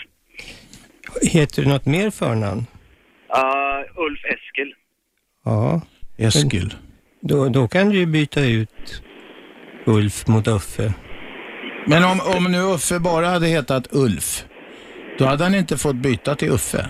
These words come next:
Speaker 1: Nej, inte hos Skatteverket, men han kan ju söka hos Patentverket.
Speaker 3: Men han har kunnat lägga till Ulf, Uffe, så att han heter Ulf Uffe.
Speaker 1: Ja.
Speaker 3: Det kan du göra.
Speaker 1: Det kan du göra.
Speaker 3: Ja, Uffe?
Speaker 2: Ja?
Speaker 3: Hörde du vad Lars sa?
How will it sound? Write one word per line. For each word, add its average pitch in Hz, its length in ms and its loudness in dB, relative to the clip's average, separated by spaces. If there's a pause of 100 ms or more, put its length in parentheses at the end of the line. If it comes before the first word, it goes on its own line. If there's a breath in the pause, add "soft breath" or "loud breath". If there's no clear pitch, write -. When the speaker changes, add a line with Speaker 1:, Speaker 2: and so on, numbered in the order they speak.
(140)
Speaker 1:
Nej, 135 200 2
inte 127 260 2
hos 185 260 0
Skatteverket, - 760 -2
men 120 120 4
han 117 160 2
kan 139 240 2
ju 135 80 0
söka - 420 -2
hos 156 140 0
Patentverket. 151 720 0
Speaker 3:
Men 160 180 6
han 170 140 4
har 160 100 2
kunnat 165 300 2
lägga 156 220 2
till 196 260 2
Ulf, 120 280 4 (180)
Uffe, 147 480 2
så - 120 2
att 131 100 0
han 139 140 6
heter 131 220 2
Ulf 151 420 2
Uffe. 98 420 0 (480)
Speaker 1:
Ja. 110 320 2 (500)
Speaker 3:
Det 151 100 4
kan 160 180 2
du 127 60 2
göra. 95 220 -2 (440)
Speaker 1:
Det - 120 -18
kan 214 100 -2
du 208 60 0
göra. 123 240 -2 (840)
Speaker 3:
Ja, 175 340 4
Uffe? 208 480 0 (500)
Speaker 2:
Ja? - 220 0 (880)
Speaker 3:
Hörde 151 240 0
du 208 80 0
vad 202 320 0
Lars 170 200 0
sa? 117 340 0